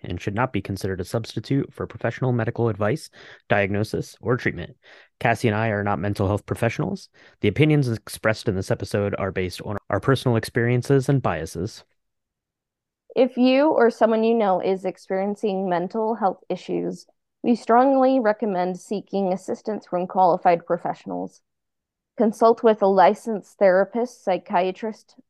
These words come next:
Speaker 2: or other mental health experts to address your specific concerns. They can provide personalized guidance, diagnosis, and treatment options tailored to your needs.
Speaker 1: We will post mental health resources in our show notes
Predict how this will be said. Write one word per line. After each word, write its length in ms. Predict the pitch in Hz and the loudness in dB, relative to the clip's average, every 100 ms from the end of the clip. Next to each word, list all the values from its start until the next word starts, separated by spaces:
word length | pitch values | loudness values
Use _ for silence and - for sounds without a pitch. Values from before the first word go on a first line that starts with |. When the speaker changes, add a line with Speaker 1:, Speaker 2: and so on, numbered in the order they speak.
| - | -4
Speaker 2:
or 180 | 208 | 0
other 420 | - 190 196 190 202 | 4 4 4 2 0
mental 320 | 185 180 190 | -2 -4 -8
health 280 | 185 175 - - | -6 -6 -6 -4
experts 760 | 185 180 - - 180 175 _ - _ _ _ _ | -2 -2 -6 -6 -4 -4 _ -20 _ _ _ _
to 440 | 240 220 196 202 | 0 4 6 6
address 560 | - 185 196 190 - - | 6 4 6 4 4 -8
your 200 | 202 196 | -6 -6
specific 580 | - 202 - 202 202 - | -6 -14 -8 -8 -8 -8
concerns. 720 | 208 196 - 175 170 185 _ _ _ _ _ - | -8 -8 -6 -6 -4 -8 _ _ _ _ _ -2
They 100 | 214 | -2
can 220 | - 269 | 0 0
provide 580 | 254 233 220 202 196 _ | 2 2 4 4 2 _
personalized 1000 | - 214 233 - 269 247 220 214 214 - | -10 -4 -4 -4 -6 -4 -4 -4 -6 -2
guidance, 580 | 175 190 180 180 - _ - | 2 2 0 -4 -8 _ 0
diagnosis, 840 | 196 233 247 190 196 190 202 _ _ 190 | 2 2 0 -2 -4 -6 -8 _ _ -10
and 180 | 190 | -10
treatment 400 | 196 214 - 196 - | -6 -6 -4 -6 -2
options 520 | 165 170 - 196 175 | -2 -2 -4 -8 -8
tailored 460 | - 180 170 180 170 | -6 -4 -2 -2 -4
to 140 | 185 | -8
your 160 | 170 165 | -6 -4
needs. 520 | 151 113 113 _ _ _ _ _ _ _ _ _ _ _ _ _ _ _ _ - | -4 -6 -10 _ _ _ _ _ _ _ _ _ _ _ _ _ _ _ _ -8
Speaker 1:
We 100 | 107 | -4
will 140 | 104 | -2
post 300 | 95 143 147 | 0 0 0
mental 240 | 123 117 101 | -2 -2 0
health 180 | 113 - | -2 -2
resources 540 | 104 - 101 - 90 | -6 -4 -6 -6 -6
in 80 | 92 | -4
our 100 | 95 | -4
show 180 | - 123 | -2 0
notes 380 | 139 - - | 0 -4 -12